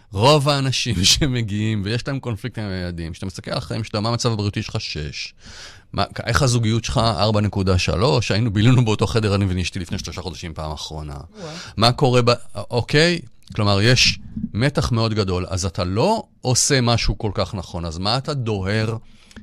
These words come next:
Speaker 1: אה, להעביר את המורשת שלך עוד דור קדימה? אני רואה את זה הרבה מאוד פעמים. כלומר, אז אתה צריך לשאול הרבה פעמים את האנשים, "האם אני מימשתי את החיים שלי?"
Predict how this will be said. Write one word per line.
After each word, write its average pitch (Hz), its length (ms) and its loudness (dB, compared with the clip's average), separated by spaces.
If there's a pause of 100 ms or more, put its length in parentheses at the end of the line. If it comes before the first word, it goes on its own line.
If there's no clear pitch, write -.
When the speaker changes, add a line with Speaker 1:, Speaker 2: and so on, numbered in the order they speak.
(160)
Speaker 1:
אה, 90 400 0 (240)
להעביר 104 440 0
את 123 100 -4
המורשת 98 460 -2
שלך 98 240 -4
עוד 80 220 -2
דור 80 200 -2
קדימה? 73 400 -4 (480)
אני 78 120 -2
רואה 92 160 6
את 127 60 2
זה 123 80 6
הרבה 110 180 2
מאוד 147 200 0
פעמים. 85 300 -6 (300)
כלומר, 90 240 -4
אז 90 120 -4
אתה 87 180 -10
צריך - 240 -8
לשאול 117 260 -2
הרבה 110 160 0 (300)
פעמים 92 240 -4
את 92 80 -8
האנשים, 95 360 -6
"האם 101 200 -2
אני 131 180 0
מימשתי 131 640 0 (720)
את - 100 -6
החיים 107 340 0
שלי?" 90 300 -2